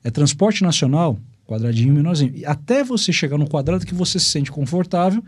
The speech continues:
e dizer, não, esse quadrado, eu entendo as dores dele, eu consigo, eh, se eu ainda não sano, eu consigo desenvolver ou, né, aplicar alguma metodologia que possa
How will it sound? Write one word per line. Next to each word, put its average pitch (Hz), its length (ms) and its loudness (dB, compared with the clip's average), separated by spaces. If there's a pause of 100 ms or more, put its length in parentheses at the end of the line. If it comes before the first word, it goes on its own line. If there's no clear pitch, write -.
(180)
e 208 60 -4
dizer, 180 180 2
não, 117 160 2 (140)
esse 156 260 0
quadrado, 120 540 0 (260)
eu 135 140 0
entendo 165 400 2
as 143 100 0
dores 151 320 -2
dele, 160 240 -4 (460)
eu 120 160 0
consigo, 156 800 2 (300)
eh, 123 180 -4
se - 200 2
eu 185 120 4
ainda 185 180 6
não 190 160 6
sano, 143 400 4
eu 120 60 2
consigo 139 560 0
desenvolver 131 680 4
ou, 117 240 2
né, 131 200 2
aplicar 117 340 0
alguma 143 260 2
metodologia 135 760 2
que 135 120 -4
possa 139 520 -2